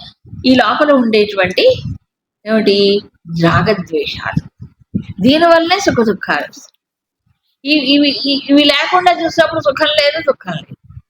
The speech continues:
ఇప్పుడు ఎందుకు మాటి మాటికి పుడుతున్నాడు? పుట్టడానికి కారణం ఏమిటి? భగవంతుడు ఎందుకు తెలుసుకోలేకపోతున్నాడు అంటే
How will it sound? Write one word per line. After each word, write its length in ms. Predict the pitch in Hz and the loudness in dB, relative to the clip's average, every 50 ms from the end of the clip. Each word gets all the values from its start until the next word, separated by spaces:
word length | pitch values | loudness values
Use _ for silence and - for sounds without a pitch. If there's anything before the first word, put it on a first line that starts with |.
| _ _ _ _ _ _ _ _ _ _ _ _ _ _ _ _ _ _ _ _ - | _ _ _ _ _ _ _ _ _ _ _ _ _ _ _ _ _ _ _ _ -12
ఇప్పుడు 680 | 208 190 - - 196 180 175 170 175 202 269 320 247 220 - - - - - _ - - - - - - - - _ - - - | -12 -12 -6 0 2 4 4 4 4 4 4 4 4 2 0 -2 -6 -12 -18 _ -20 -20 -20 -14 -8 -8 -8 -8 _ -16 -6 -2
ఎందుకు 380 | - 208 214 247 285 330 330 330 | 0 0 2 2 2 2 2 2
మాటి 240 | 294 277 277 269 285 | 2 2 0 0 0
మాటికి 360 | 262 269 269 254 269 - - - | 0 2 0 0 -2 -6 -8 -16
పుడుతున్నాడు? 680 | 254 233 240 226 240 233 220 220 202 196 214 247 311 294 _ _ _ - - _ - - - _ - - - - - - - - - - - _ - - _ _ _ _ - - | -18 -8 0 0 0 2 2 0 0 0 0 -2 -4 -4 _ _ _ -20 -20 _ -20 -20 -20 _ -6 -6 -2 -2 -2 -4 -6 -20 -20 -20 -20 _ -20 -20 _ _ _ _ -10 -8
పుట్టడానికి 500 | 208 - 269 285 294 294 294 294 294 285 | -4 0 0 0 0 0 -2 -2 -2 -2
కారణం 540 | - 247 202 202 226 247 247 262 254 240 | 0 0 0 0 0 -2 0 0 0 0
ఏమిటి? 400 | 233 226 214 - - 254 302 294 240 | 0 -2 -6 -8 -4 -2 0 2 2
భగవంతుడు 580 | - 208 202 233 269 302 294 - 302 294 269 247 | 2 2 4 4 4 2 2 0 -4 -4 -2 -2
ఎందుకు 320 | 220 208 220 277 285 294 | -4 -4 -4 -6 -6 -4
తెలుసుకోలేకపోతున్నాడు 1500 | 277 285 262 247 - - - - 233 226 202 190 180 - 180 180 180 170 - - 170 170 160 160 156 151 165 175 180 170 - | 0 0 0 0 -2 -4 0 2 2 2 2 0 -2 -4 -6 -4 -4 -6 -4 -6 -10 -8 -6 -6 -4 -4 -2 -2 -2 -2 -2
అంటే 380 | 151 151 - 214 233 415 494 | -4 -4 -2 -2 -2 -2 -4